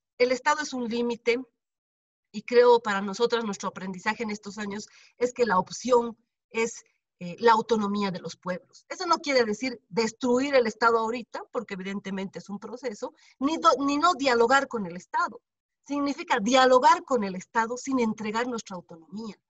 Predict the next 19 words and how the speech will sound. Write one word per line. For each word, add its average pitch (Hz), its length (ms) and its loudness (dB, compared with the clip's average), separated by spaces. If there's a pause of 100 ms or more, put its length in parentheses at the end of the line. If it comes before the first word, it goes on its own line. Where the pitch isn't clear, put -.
(460)
Dialogar 285 540 4
con 262 200 -4
el 214 100 -8
Estado 247 580 -6
sabiendo 277 600 -2 (100)
qué 349 220 -6
cosas 285 380 -4
podemos 226 400 -6
negociar 190 460 -8 (200)
y 277 120 -12
qué 320 240 -8
otras 254 380 -2
no. 214 420 -4 (360)
No 381 220 4
podemos 269 460 2
entregarle 220 580 -4
toda 254 260 0
nuestra 208 360 -10
salud, 196 360 -12